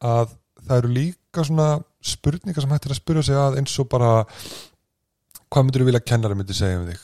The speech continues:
Hvað myndirðu vilja að foreldrar myndi segja um þig? Hvað myndirðu vilja að systkini eða vinir og okkur svoleiðis? Það er oft svona eitthvað sem man, lætur mann hugsa þetta svolítið út af við. Það er þægilega einhvern veginn að ímynda sér að maður sé einhver annar að hugsa um sjálfan sig.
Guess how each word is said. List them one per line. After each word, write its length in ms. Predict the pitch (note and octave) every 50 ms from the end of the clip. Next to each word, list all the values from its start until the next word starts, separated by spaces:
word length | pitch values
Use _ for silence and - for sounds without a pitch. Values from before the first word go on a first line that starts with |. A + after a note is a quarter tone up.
| _ -
Hvað 140 | - G#2 G2+
myndirðu 220 | G2+ G2+ G2+ G2+
vilja 220 | G2+ G2 G2+ G2 F#2+ F#2+
að 120 | F#2+ - -
foreldrar 400 | - A2+ A2 A2 G#2 G#2 G2 F#2
myndi 180 | F2+ F#2 F#2 -
segja 240 | - F#2+ F#2 F#2 F2+
um 80 | F2+ F2
þig? 160 | F2 E2+ F2 -
Hvað 140 | - - G2
myndirðu 180 | F#2+ G2 F#2+ F#2
vilja 160 | F2+ F2+ E2+
að 60 | F2+ -
systkini 440 | - G#2+ - - - G2+ F#2 F#2 F#2
eða 120 | F#2 G2
vinir 400 | G#2+ A2+ A#2+ A#2+ B2 B2+ A#2+ B2
og 80 | A#2+ A2+
okkur 120 | B2 -
svoleiðis? 380 | - C#3+ D#3 D#3+ D#3+ D3+ - - - - - _ _ _ _ _ _ _ -
Það 140 | C3 C3+ C#3
er 80 | C#3 C#3+
oft 120 | - -
svona 140 | - D3 C#3
eitthvað 180 | C3+ - C3+ -
sem 120 | C#3 C#3 C#3
man, 120 | C3+ C#3 C#3+ C#3 C#3
lætur 260 | C#3 C#3 - C#3+ C#3
mann 120 | C3+ A#2+
hugsa 320 | B2+ D3 - - - - D3+
þetta 140 | C#3 C#3 C3+
svolítið 240 | C3 C3 A#2 C#3+ C#3+ D3+
út 260 | D#3+ - _ - D#3+
af 60 | D#3+
við. 140 | D#3+ D3 - -
Það 120 | - A#2+
er 80 | A2+ -
þægilega 460 | - C3 C#3 D3+ D#3 D3 D#3 D3+ D3+ C#3+
einhvern 220 | C#3+ C#3 D3 D3
veginn 220 | D3 D3 C#3+ C#3+ C#3+
að 180 | C#3 - - - - - - - _ _ _ _ _ _ -
ímynda 340 | D3+ E3 F3 E3 - D#3+ -
sér 180 | E3 D#3 - - _ _ _ _ - - -
að 160 | - C3+ C3+
maður 180 | C#3 C#3 C3+ -
sé 60 | C#3 C3
einhver 160 | B2+ C3+ -
annar 340 | E3+ F3 E3+ E3+ E3+ E3+ E3 - _ _ _ -
að 120 | B2+ D3
hugsa 180 | D3 - - -
um 60 | B2+ -
sjálfan 240 | A#2+ G#2 G2+ G2 F#2+
sig. 140 | G#2 G2+